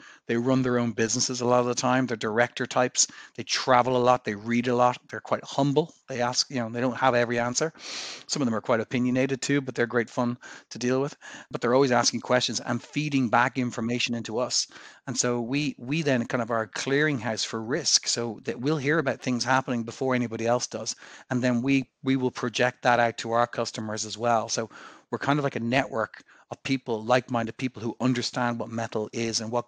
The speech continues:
gold is at the end of the day. And those people are rare. I'd say about one and a half percent of the world, of, of the, of the, of the consumer market actually owns anything that looks like gold.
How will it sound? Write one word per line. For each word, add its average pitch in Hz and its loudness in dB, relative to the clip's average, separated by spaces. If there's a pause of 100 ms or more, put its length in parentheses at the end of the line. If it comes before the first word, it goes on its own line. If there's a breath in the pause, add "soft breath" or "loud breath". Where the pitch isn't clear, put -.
(140)
gold 120 -2
is 107 0 (260 loud breath)
at - -20
the 120 -4
end 110 -4
of 104 -8
the 117 -2
day. 107 0 (280 loud breath)
And 113 0
those 143 4
people 117 -6
are 107 0
rare. 107 -2 (300 loud breath)
I'd 127 0
say 135 2
about 113 0
one 135 2
and 131 2
a 131 2
half 131 2
percent 127 2
of 131 -14
the 123 -2
world, 120 0
of, 120 0
of 113 2
the, 113 -2
of 110 0
the, 113 -2
of 110 0
the 113 -4
consumer 123 -4
market 120 2
actually 113 -4 (100)
owns 127 -2
anything 123 -2
that 120 -2
looks 127 -4
like 127 -6
gold. 135 -2